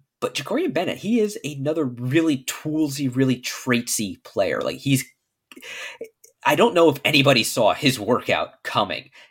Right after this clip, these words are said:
at the combine. Like, Deonte Banks, you could see on tape, he was, he's a good athlete,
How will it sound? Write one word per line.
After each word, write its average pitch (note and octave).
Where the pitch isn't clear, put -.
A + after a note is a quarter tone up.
at G2+
the F2+
combine. F2
Like, E2
Deonte D3+
Banks, B2
you -
could A#2
see C3
on A2
tape, F2
he A#2+
was, C3+
he's D3+
a A#2+
good A2
athlete, E2